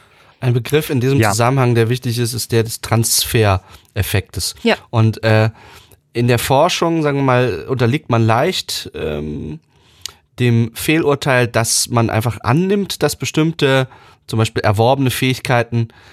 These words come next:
Speaker 1: ähm, sich transferieren lassen in andere Bereiche. Aber letztendlich ist es dann immer eine empirische Frage, ob das wirklich auch, äh, der Fall ist oder ob man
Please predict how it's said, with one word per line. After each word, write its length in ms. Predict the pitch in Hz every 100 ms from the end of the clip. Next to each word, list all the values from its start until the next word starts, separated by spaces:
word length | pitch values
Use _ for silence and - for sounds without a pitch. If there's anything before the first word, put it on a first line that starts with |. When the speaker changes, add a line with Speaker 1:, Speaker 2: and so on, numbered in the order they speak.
| - -
Speaker 1:
ähm, 560 | 110 110 107 104 101
sich 280 | - 104 110
transferieren 640 | - 127 120 - 113 143 175
lassen 300 | 160 - 127
in 140 | 73
andere 340 | - 175 151 120
Bereiche. 680 | 113 113 139 160 110 151 - _ - - - - _ -
Aber 420 | 135 156 139 165 - - -
letztendlich 440 | 127 131 160 131
ist 160 | 131 165
es 100 | -
dann 280 | 156 151 - -
immer 160 | 170
eine 160 | 160 147
empirische 520 | 131 - 180 151 135
Frage, 460 | - 117 113 113 -
ob 200 | 120 -
das 220 | 123 -
wirklich 340 | 131 139 131 -
auch, 320 | 110 113 -
äh, 140 | 104
der 160 | 90 104
Fall 260 | - 113
ist 160 | 139 135
oder 220 | 127 127
ob 120 | 117
man 240 | 117 117